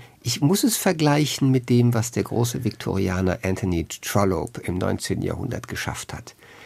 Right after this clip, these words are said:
Es malt eine Welt, in die ich mich setze wie in einen Ohrensessel. Und warum sollte ich hier verleugnen in der Öffentlichkeit, dass ich auch dieses Ruhebedürfnis habe? Auch meine Fantasie, auch mein Geist hat dieses Ruhebedürfnis,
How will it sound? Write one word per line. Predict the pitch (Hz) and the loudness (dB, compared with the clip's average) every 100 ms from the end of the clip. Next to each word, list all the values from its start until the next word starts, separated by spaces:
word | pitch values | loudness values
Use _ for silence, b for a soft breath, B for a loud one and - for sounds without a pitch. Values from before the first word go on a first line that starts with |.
| b b | b b
Es | 104 - | 0 0
malt | 98 101 113 170 196 - | 0 2 2 0 -2 -4
eine | 110 113 92 90 | -2 0 0 -2
Welt, | - 92 - - - | -2 -4 -4 -8 -12
in | - 107 | -8 -6
die | 101 98 | -2 -4
ich | - - 110 | -4 -4 -2
mich | 107 | -2
setze | - 101 - - 113 | -2 -2 0 0 2
wie | 123 | 2
in | 139 | 2
einen | 165 139 | 0 0
Ohrensessel. | 143 - 80 92 113 123 127 208 240 B B B B | 2 0 0 -2 -2 -2 0 2 0 B B B B
Und | - 104 | -2 2
warum | 104 107 131 | 4 6 4
sollte | 104 117 120 | 6 4 4
ich | - - | 0 0
hier | - 110 | 4 4
verleugnen | 120 92 92 98 120 127 | 4 2 4 4 4 2
in | 117 107 | 2 2
der | - | 0
Öffentlichkeit, | - 147 135 120 120 123 | -4 0 0 2 2 2
dass | 120 123 | 0 -2
ich | 123 | 0
auch | 117 | -2
dieses | 120 135 143 120 | 0 2 2 4
Ruhebedürfnis | 120 135 120 123 131 123 143 123 | 6 6 6 2 2 0 -2 0
habe? | 135 135 139 - B B B | 0 0 -4 -6 B B B
Auch | 147 151 | 6 8
meine | 143 127 120 | 6 8 6
Fantasie, | 123 117 120 110 135 | 4 4 4 6 4
auch | 107 - | 2 0
mein | 104 104 | 0 2
Geist | 101 101 - - | 0 0 0 0
hat | 107 | 2
dieses | 110 113 | 2 2
Ruhebedürfnis, | 117 104 131 127 123 127 123 123 | 2 2 2 0 -2 -2 0 -2